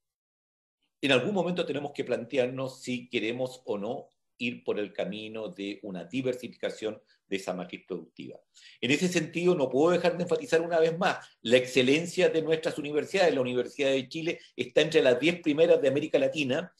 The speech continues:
y ustedes todos saben ese dato, estamos, somos la universidad que está entre las diez primeras de América Latina, y Chile entrega a la investigación científica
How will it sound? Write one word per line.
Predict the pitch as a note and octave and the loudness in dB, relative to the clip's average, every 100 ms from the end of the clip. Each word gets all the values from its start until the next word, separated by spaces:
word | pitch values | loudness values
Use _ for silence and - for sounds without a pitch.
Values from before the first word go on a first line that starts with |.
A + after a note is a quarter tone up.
| _ _ _ | _ _ _
y | A#2 | -8
ustedes | - D#3 C#3+ C#3 | 2 4 4 6
todos | G3+ G3 | 6 6
saben | - F3+ F3+ F3+ | 6 6 6 2
ese | C3+ D#3 | -2 2
dato, | D3+ A#2 - B2+ | 4 4 2 0
estamos, | C3 C3 D3 - - | 2 2 0 -6 -18
somos | _ A2 A#2 | _ -4 -2
la | A2 | -2
universidad | A2+ A2+ A2 | -2 -4 -4
que | D3 | -4
está | D3 | -2
entre | C3 G#2 | -2 -2
las | G2+ | -4
diez | D#3 | -4
primeras | D#3+ E3 | 0 4
de | E3 | 4
América | E3 E3+ | 4 2
Latina, | E3+ D#3 E3+ - - | 2 0 -4 -6 -12
y | - F3+ | -6 -4
Chile | - C#4 B3+ A#3+ | 0 2 2 -2
entrega | F3+ F3 A3 A3 C3+ | -4 -4 0 0 0
a | |
la | B2 | 0
investigación | B2 B2 - C3+ B2+ G3 | -2 -4 -2 -2 -2 -4
científica | F#3 E3 D#3+ A#3 A#3 F#3+ G#3+ | -6 -12 -10 -10 -12 -4 -4